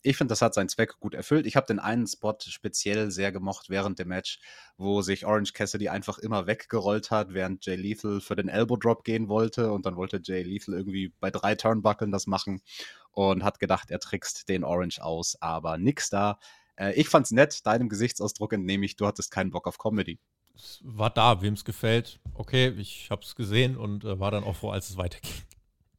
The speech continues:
Speaker 1: Ich will sogar ein bisschen vorausgreifen und sagen,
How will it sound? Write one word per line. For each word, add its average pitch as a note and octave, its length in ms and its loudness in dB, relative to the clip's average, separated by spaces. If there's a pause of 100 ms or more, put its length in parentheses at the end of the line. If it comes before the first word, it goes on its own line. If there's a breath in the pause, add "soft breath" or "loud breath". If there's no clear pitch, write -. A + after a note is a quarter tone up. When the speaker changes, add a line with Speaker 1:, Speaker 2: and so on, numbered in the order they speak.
Speaker 1:
Ich B2 400 0 (220)
will A#2+ 680 2
sogar A2+ 580 2
ein A2+ 100 -2
bisschen A#2+ 260 -2
vorausgreifen G#2+ 840 0
und G2+ 140 -2
sagen, G#2+ 680 -2